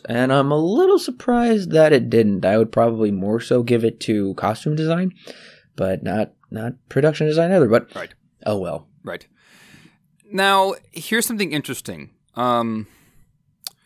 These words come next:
Speaker 2: there was a lawsuit against this movie. Apparently, in a couple of the trailers, they used art from an artist named, or I guess it was just images, from an artist named Ana,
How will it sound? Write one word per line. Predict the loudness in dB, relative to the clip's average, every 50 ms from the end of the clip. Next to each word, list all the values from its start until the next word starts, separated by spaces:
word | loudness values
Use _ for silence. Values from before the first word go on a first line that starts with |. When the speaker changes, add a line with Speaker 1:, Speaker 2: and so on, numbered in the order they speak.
| _ _ _ _
Speaker 2:
there | -2 0 0 2
was | 2 0 0 0
a | 0
lawsuit | 0 0 0 0 -2 -4 -6 -8 -8 -10 _ _ _ _ _ _ _ _ _ _ _ _ _ _ _ _
against | -6 -4 -4 -4 -4
this | -8 -10 -10
movie. | -10 -6 -6 -6 -8 -8 _ _ _ _ _ _ _ _ _ _ _ _
Apparently, | -6 -6 -6 -6 -10 -6 -4 -2 0 0 0 -2 -2 -4 -6 -6 -4 -4 -4 -6
in | -4 -4 -4 -2 -2 -2 -4 -4
a | -4 -4 -4
couple | -4 -6 -8 -8 -4 -4 -2 -2 -2
of | -4 -6
the | -12 -14
trailers, | -14 -16 -16 -12 -4 -2 0 0 0 0 0 0 -2 -2 -4 -6 -10
they | -8 -4 -4 -2 -2
used | -4 -6 -8 -8 -6 -4 -2 0 0 0 -2 -4 -6 -10 -12 -12 _ -2
art | 0 0 0 0 -4 -6 -14 -20 _ _
from | -18 -14 -12 -10
an | -10 -6
artist | -4 -4 -2 -2 -4 -6 -8 -10 -14 -12
named, | -12 -10 -8 -8 -8 -8 -10 -10 -12 -14 -16 -20 -20 _ _ _ _ _ _ _ _ -8
or | -4 -2 0 0
I | 0
guess | 0 -2 -4 -4 -8
it |
was | -10 -12
just | -12 -12
images, | -10 -10 -10 -10 -10 -10 -12 -10 -10 -12 -14 -14 _ _ _ _ _ _
from | -6 -4 -4 -2 -2
an | -4 -4 -2
artist | -2 -2 -2 -4 -6 -8
named | -8 -8 -8 -8 -8 -10 -10 -12 -14 -16 _ _ _ -4
Ana, | -2 -2 0 0 0 0 0 -2 -4